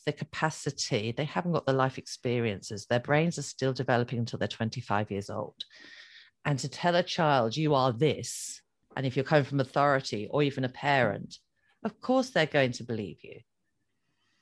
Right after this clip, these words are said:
But it's actually what I'm lear-, I've got a thirteen-year-old son. Yes, he's hit the teenage years. And of course, I'm embarrassing mummy and get out of it, mum, and what are you like? And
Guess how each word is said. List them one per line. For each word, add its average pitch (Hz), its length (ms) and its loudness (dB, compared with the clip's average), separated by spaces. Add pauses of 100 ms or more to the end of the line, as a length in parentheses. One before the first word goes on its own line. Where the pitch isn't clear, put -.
But 185 60 6
it's 165 120 4
actually 180 440 4
what 165 180 4
I'm 170 140 6
lear-, 156 160 6
I've 147 120 4
got 156 120 2
a 160 40 0
thirteen-year-old 147 720 0
son. 120 240 0
Yes, 123 200 -2
he's 120 180 -8
hit - 160 -8
the 135 60 -8
teenage 120 480 -2
years. 107 260 -4
And 113 300 -2
of 113 80 -12
course, 117 240 -4
I'm 123 120 0
embarrassing 117 600 0
mummy 113 260 0
and 107 180 -4
get 120 280 -4
out 113 160 2
of 113 80 -6
it, 107 120 -6
mum, 110 240 -2
and 107 80 -4
what 110 120 -4 (100)
are 110 40 -6
you 107 80 -4
like? 107 280 -2 (1120)
And 160 280 4